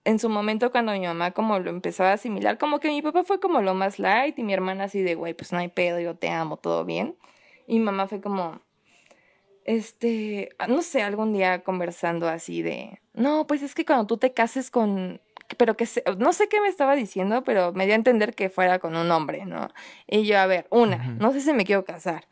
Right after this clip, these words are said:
Speaker 1: Dos, ¿por qué asumes que solo puedo casarme con un hombre? <laughs> ¿No? Pero bueno,
Speaker 2: Sí.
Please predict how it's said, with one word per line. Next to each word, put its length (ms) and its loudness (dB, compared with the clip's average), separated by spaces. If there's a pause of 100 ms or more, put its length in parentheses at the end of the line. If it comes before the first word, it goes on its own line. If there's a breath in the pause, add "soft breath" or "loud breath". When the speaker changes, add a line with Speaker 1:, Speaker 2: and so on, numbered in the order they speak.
(200)
Speaker 1:
Dos, 480 0
¿por 220 -4
qué 80 -2
asumes 380 -4
que 100 -10
solo 420 -6
puedo 220 -2
casarme 400 0
con 140 -4
un 140 -4
hombre? 280 -6 (120)
<laughs> 920 -2
¿No? 260 -2 (1120 soft breath)
Pero 220 2
bueno, 220 0
Speaker 2:
Sí. 220 -10